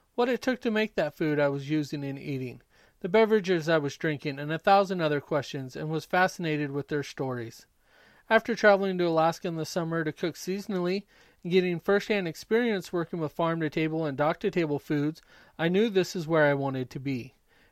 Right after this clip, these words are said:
And in two thousand seventeen, me and my wife decided to move to Alaska permanently. We started in Sitka and fell in love with it.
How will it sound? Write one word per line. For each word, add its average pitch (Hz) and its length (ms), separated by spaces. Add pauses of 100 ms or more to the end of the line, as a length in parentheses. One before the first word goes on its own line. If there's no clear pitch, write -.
And 165 140
in 156 160
two 196 220
thousand 180 420
seventeen, 196 600
me 220 100
and 208 80
my 202 140
wife 160 280
decided 151 520
to 165 100
move 185 300
to 202 180
Alaska 143 420
permanently. 131 680 (600)
We 226 120
started 247 400
in 196 140
Sitka 165 360
and 143 140
fell 147 240
in 135 80
love 131 180
with 127 220
it. 117 160